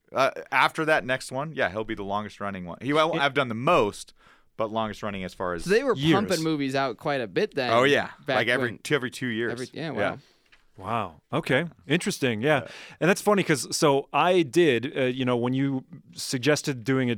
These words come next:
Speaker 2: an episode on James Bond, I went back and watched, 'cause Netflix has about, like, eight or so films up.
Speaker 3: I think
Speaker 2: Um,
Speaker 3: Hulu has, like, all of them, or
Speaker 1: Oh,
Speaker 3: almost,
Speaker 1: cool.
Speaker 3: almost all of them.
Speaker 2: Okay.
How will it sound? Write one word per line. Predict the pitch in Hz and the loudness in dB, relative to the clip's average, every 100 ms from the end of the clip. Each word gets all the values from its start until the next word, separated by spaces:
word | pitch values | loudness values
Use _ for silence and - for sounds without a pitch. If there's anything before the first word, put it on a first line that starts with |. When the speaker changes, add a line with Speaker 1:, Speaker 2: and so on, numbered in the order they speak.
| 110 | -2
Speaker 2:
an | 123 | -2
episode | 117 113 120 | -2 0 0
on | 110 | 0
James | 107 107 95 | 0 -2 -2
Bond, | 104 107 | 0 2
I | |
went | 143 143 | 2 2
back | 131 120 123 | 2 2 0
and | 110 | 0
watched, | 107 107 - - | 2 0 -2 -6
'cause | 131 123 | -2 0
Netflix | 196 - 180 156 | 0 0 0 2
has | 139 | 2
about, | 127 117 110 110 - | 4 4 4 2 -2
like, | 110 101 _ _ | -6 -6 _ _
eight | - 120 113 - | -6 -4 -4 -6
or | 110 104 | -6 -4
so | - 120 110 110 | -2 0 0 -2
films | - 117 113 113 | 0 2 2 2
up. | 123 127 - - - | 2 2 -2 -10 -4
Speaker 3:
I | 147 | -4
think | - 233 120 | 0 0 2
Speaker 2:
Um, | 113 107 107 | 0 0 -4
Speaker 3:
Hulu | - 196 175 120 | -4 -2 0 -2
has, | 127 110 | -4 -6
like, | 107 - | -8 -8
all | 120 127 | -4 -4
of | 78 | -4
them, | 65 64 - | -8 -10 -8
or | - 139 | 0 2
Speaker 1:
Oh, | 151 | 4
Speaker 3:
almost, | 131 135 - | 2 0 -2
Speaker 1:
cool. | - | -2
Speaker 3:
almost | 147 135 110 | -2 -2 -4
all | 92 82 | -6 -6
of | 92 | -8
them. | 90 135 135 | -10 -6 -2
Speaker 2:
Okay. | 139 127 107 | 0 0 -2